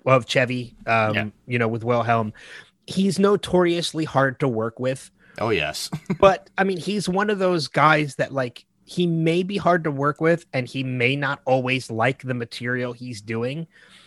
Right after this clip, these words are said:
Speaker 1: but you gotta give it to him. He commits. He, he may not like the material, but he'll commit to do everything that he's supposed to do.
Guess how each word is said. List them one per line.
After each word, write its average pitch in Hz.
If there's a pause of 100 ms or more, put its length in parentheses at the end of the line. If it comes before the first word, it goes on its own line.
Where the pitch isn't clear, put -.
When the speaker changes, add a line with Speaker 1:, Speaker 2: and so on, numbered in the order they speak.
(360)
Speaker 1:
but 151
you 131
gotta 175
give 160
it 180
to 170
him. 170
He 170
commits. - (840)
He, 156
he 143
may 147
not 196
like 180
the 196
material, 180
but 117
he'll 131
commit 156
to 147
do 165
everything 135
that 135
he's 139
supposed 156
to 147
do. 185